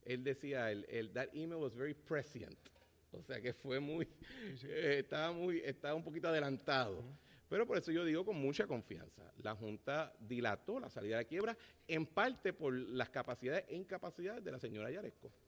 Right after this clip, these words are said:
Speaker 2: ¿Ella fue instrumental en esa cuestión de las pensiones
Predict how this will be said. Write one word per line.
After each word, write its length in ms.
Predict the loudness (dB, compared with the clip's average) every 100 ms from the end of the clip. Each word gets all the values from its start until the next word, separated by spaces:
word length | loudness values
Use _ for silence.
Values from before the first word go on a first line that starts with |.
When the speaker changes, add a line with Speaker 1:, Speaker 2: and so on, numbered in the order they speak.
| -20 -20 -20 -20 -10
Speaker 2:
¿Ella 280 | -4 0 0
fue 300 | -2 -4 -2
instrumental 1040 | -2 -8 -8 -4 -2 -4 0 2 2 0 -8 -8
en 180 | -6 -4
esa 200 | -4 -4
cuestión 500 | -4 -8 -2 -2 0
de 140 | -2
las 100 | -2
pensiones 680 | -4 -6 -4 -4 -2 -2 -4